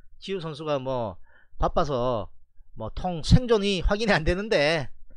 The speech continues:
방송 들으면 그렇게 해봐라 말씀드리겠습니다. 다른,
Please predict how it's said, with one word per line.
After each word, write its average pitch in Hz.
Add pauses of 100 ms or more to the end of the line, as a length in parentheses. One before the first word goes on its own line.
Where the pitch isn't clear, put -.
(960)
방송 139
들으면 170 (160)
그렇게 123 (440)
해봐라 147 (180)
말씀드리겠습니다. 113 (540)
다른, 143